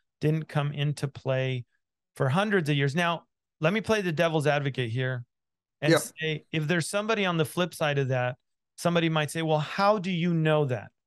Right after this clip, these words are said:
Speaker 1: How do you know that it wasn't used for hundreds of years, but after that, how do you know that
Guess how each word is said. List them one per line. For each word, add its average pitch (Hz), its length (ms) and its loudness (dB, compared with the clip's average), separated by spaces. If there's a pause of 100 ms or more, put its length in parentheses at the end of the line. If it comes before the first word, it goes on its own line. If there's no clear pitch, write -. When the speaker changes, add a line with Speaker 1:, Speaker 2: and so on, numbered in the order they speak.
(300)
Speaker 1:
How 214 200 2
do 247 80 -2
you 220 180 2
know 175 360 2
that 139 320 2
it 165 160 -4
wasn't 160 340 0
used 156 300 0
for 147 160 -4
hundreds 151 480 -2
of 135 120 -2
years, 143 220 -2
but 127 240 -6 (300)
after 160 380 0
that, 131 200 -2
how 180 200 0
do 202 100 -4
you 196 80 -2
know 170 240 0
that 143 240 0